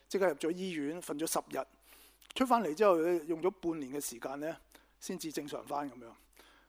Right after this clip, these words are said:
噉啊，第二次就係受到撞擊啦，嚇，頭骨與腦膜之間出血啦，跟住就做手術啦，抽返啲血出嚟啦，噉樣。噉嗰次就用咗一年嘅時間嚟到去康復啦，嚇。跟住，呃，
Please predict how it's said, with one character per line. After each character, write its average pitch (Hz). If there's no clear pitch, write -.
噉 240
啊， 202
第 185
二 180
次 202
就 185
係 165
受 160
到 190
撞 160
擊 -
啦， 208
嚇， 156
頭 -
骨 220
與 165
腦 165
膜 175
之 -
間 202
出 202
血 165
啦， 170
跟 190
住 180
就 147
做 147
手 175
術 180
啦， 175
抽 180
返 180
啲 185
血 170
出 170
嚟 123
啦， 139
噉 135
樣。 123
噉 226
嗰 226
次 202
就 170
用 156
咗 165
一 208
年 131
嘅 147
時 123
間 139
嚟 139
到 139
去 147
康 175
復 156
啦， 147
嚇。 135
跟 254
住， 175
呃， 151